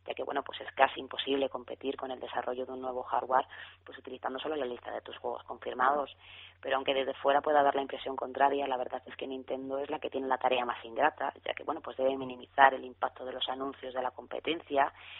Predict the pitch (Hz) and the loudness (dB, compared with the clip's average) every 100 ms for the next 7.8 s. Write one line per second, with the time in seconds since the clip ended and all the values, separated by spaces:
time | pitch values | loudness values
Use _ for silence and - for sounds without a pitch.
0 | - - 143 135 - 135 - 123 123 113 | -16 -2 0 0 0 0 -2 -2 -4 -4
1 | - 113 - - - 123 127 127 - 139 | 0 0 2 0 0 -4 -6 -8 -2 0
2 | 139 - - - 131 127 135 139 139 127 | 0 -2 -6 -6 -4 -2 0 2 2 0
3 | 123 127 226 - 131 127 131 127 131 127 | -4 -8 -10 -6 -6 0 -2 -2 -4 -4
4 | 131 - - - 139 131 139 117 120 - | -6 -10 -12 -8 -4 -2 -2 -2 -2 6
5 | 139 135 123 117 165 180 135 127 120 120 | 6 6 -2 -2 -4 -6 -6 -8 -8 -10
6 | 120 127 120 - 127 139 139 135 127 131 | -6 -4 -4 -4 -8 -8 -8 -10 -8 -8
7 | 131 131 131 131 135 - 135 131 | -6 -6 -6 -6 -6 2 2 0